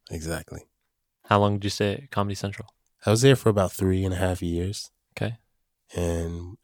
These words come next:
Speaker 1: and when I left there, I just went freelance.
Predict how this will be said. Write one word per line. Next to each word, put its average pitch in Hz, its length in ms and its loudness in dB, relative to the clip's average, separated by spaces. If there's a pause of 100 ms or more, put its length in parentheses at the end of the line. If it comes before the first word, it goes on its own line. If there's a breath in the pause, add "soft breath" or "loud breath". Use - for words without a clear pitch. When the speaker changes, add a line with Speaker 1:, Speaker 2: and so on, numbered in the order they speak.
Speaker 1:
and 98 120 4
when 90 100 6
I 87 80 6
left 87 280 2
there, 85 400 2
I 82 60 -6
just 85 420 -8
went 87 200 -6
freelance. 80 640 -10